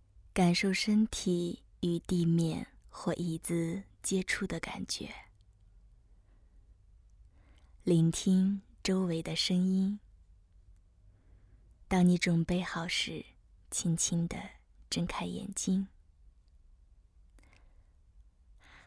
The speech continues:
和以前一样，在起身前先静坐一会儿，注意觉察你现在与刚坐下来的时候有什么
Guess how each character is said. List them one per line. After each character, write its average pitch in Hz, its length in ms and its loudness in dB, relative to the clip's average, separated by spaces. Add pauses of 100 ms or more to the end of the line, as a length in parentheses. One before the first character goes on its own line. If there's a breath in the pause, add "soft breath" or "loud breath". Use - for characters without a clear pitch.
(100 soft breath)
和 - 180 2
以 180 180 4
前 175 240 2
一 170 280 0
样， 170 300 -2 (380)
在 180 160 0
起 170 280 -2
身 202 260 2
前 165 460 -2 (260)
先 196 260 0
静 185 280 4
坐 202 240 -2
一 170 120 -4
会 - 240 -12
儿， - 220 -18 (840)
注 202 160 6
意 180 160 4
觉 170 260 2
察 170 540 -4 (160)
你 175 140 4
现 185 340 6
在 185 400 -2 (300 loud breath)
与 185 140 2
刚 226 300 4
坐 233 240 0
下 185 220 -4
来 175 140 -6
的 170 100 -4
时 170 240 -4
候 165 340 -8 (440)
有 180 120 2
什 175 220 2
么 170 420 -2